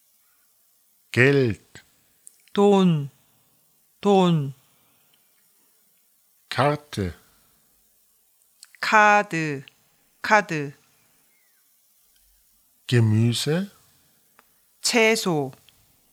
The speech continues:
Speaker 1: Oder.
Speaker 2: 야채. 채소.
Speaker 1: Oder.
Speaker 2: 야채.
Speaker 1: Tür.
Speaker 2: 문,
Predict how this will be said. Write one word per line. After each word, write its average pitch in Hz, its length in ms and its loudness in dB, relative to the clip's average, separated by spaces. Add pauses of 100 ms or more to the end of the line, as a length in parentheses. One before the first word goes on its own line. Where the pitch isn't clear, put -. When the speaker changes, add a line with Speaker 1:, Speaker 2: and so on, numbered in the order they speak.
(140)
Speaker 1:
Oder. 127 480 0 (480)
Speaker 2:
야채. 170 800 -4 (1300)
채소. 196 540 -4 (340)
Speaker 1:
Oder. 110 460 -4 (160)
Speaker 2:
야채. 165 680 -4 (2250)
Speaker 1:
Tür. 151 560 0 (360)
Speaker 2:
문, 185 640 2